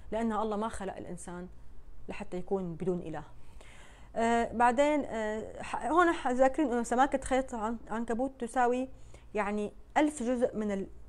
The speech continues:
من المليمتر، يعني، صفر فاصلة صفر صفر، صفر فاصلة صفرين واحد، يعني، آه، ج-، يعني، كألف جزء من المليمتر. شوفوا قديش دقيق. "ولكنه مرن مرونة"، هذا الخيط مرن مرونة،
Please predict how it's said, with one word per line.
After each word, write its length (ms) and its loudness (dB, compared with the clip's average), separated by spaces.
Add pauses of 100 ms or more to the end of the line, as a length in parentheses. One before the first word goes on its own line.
(260)
من 140 -2
المليمتر، 520 0
يعني، 200 -4
صفر 280 -2
فاصلة 360 0
صفر 380 -2
صفر، 380 -8 (800)
صفر 340 -2
فاصلة 420 2
صفرين 480 2
واحد، 400 0 (340)
يعني، 480 -4
آه، 160 -12 (440)
ج-، 240 -6 (140)
يعني، 420 -2 (460)
كألف 360 6
جزء 300 2
من 120 2
المليمتر. 540 2 (200)
شوفوا 220 -6
قديش 300 -4
دقيق. 380 -10 (800)
"ولكنه 680 4
مرن 320 2
مرونة"، 500 0 (180)
هذا 220 0
الخيط 420 -2
مرن 240 2
مرونة، 380 0